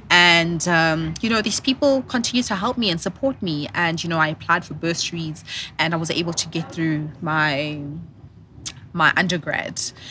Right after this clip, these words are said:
And then from undergrad going forward into my honors and into my masters, I was funded by Wits. So I got this, the Merit Award. Uh, so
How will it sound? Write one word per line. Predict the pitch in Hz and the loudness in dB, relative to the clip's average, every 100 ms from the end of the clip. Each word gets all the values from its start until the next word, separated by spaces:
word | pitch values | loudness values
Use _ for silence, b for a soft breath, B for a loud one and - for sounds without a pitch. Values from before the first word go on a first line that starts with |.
| B - | B -2
And | 185 | 2
then | 175 170 | 2 2
from | 165 - 165 160 160 156 - - | 0 6 6 6 0 -6 -8 -2
undergrad | 180 196 180 185 170 | 2 2 2 2 2
going | 165 147 | 2 0
forward | 160 269 247 214 | 2 2 4 2
into | 131 160 - | 0 -2 -2
my | 160 151 | 0 2
honors | 190 190 190 165 | 2 2 0 -2
and | 165 | -2
into | - 165 180 | -2 -2 0
my | 151 | 0
masters, | 151 147 165 - 175 220 254 B B B B | 0 0 -2 -2 -2 0 -2 B B B B
I | 170 165 160 160 151 | 4 6 6 2 0
was | 156 - | -4 -2
funded | 156 160 160 151 - | 0 0 -2 -4 -6
by | 147 143 147 147 | -4 -2 -2 -2
Wits. | 165 - | -2 0
So | 160 | 0
I | 151 | 0
got | 151 - | -2 -4
this, | 147 139 - | -8 -8 -8
the | 151 | -4
Merit | 151 156 156 - | -2 -2 -2 -6
Award. | 147 147 - - - - - - - - - - | -8 -8 -8 -10 -12 -18 -20 -20 -20 -14 -2 2
Uh, | 233 | 4
so | - - 190 180 | 4 4 6 6